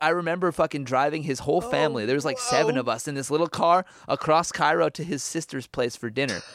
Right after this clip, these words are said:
Speaker 1: It was fucking
Speaker 2: You met his
Speaker 1: I went to an
Speaker 2: family,
Speaker 1: Egyptian
Speaker 2: you
Speaker 1: wedding.
Speaker 2: teach-,
Speaker 1: I
Speaker 2: taught
Speaker 1: went
Speaker 2: him,
Speaker 1: to a
Speaker 2: oh, you
Speaker 1: wed-,
Speaker 2: went to a
Speaker 1: oh,
Speaker 2: fucking
Speaker 1: dude.
Speaker 2: wedding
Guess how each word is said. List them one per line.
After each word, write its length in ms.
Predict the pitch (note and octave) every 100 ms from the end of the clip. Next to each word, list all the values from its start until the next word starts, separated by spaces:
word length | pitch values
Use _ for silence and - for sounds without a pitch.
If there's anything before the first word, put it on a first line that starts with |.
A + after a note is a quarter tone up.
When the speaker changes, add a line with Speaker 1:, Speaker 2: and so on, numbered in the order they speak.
| - - _ _ _ C6+ C6+ _ _ _ _ -
Speaker 1:
It 100 | C#3+
was 180 | C3+ -
fucking 300 | D#3 - A3
Speaker 2:
You 60 |
met 200 | F#3+ D#3
his 320 | C3 B2+ - -
Speaker 1:
I 80 | D3
went 180 | C4
to 60 | A#3+
an 60 | D#3
Speaker 2:
family, 160 | C#3+
Speaker 1:
Egyptian 300 | - A3 E3+ C3+
Speaker 2:
you 40 |
Speaker 1:
wedding. 380 | D3+ G#3+ A3+ A3+
Speaker 2:
teach-, 200 | G3 - - -
Speaker 1:
I 40 |
Speaker 2:
taught 80 | E3
Speaker 1:
went 80 | F#3
Speaker 2:
him, 40 | F3
Speaker 1:
to 100 | D#3
a 0 |
Speaker 2:
oh, 60 |
you 60 | C3+
Speaker 1:
wed-, 80 | F#3+
Speaker 2:
went 140 | F#3+ E4+
to 60 |
a 100 | A#3
Speaker 1:
oh, 160 | F3+ E3+
Speaker 2:
fucking 380 | - A#3 C3+ F3
Speaker 1:
dude. 200 | D3 A#2+
Speaker 2:
wedding 460 | G#3+ C4+ C4+ C#4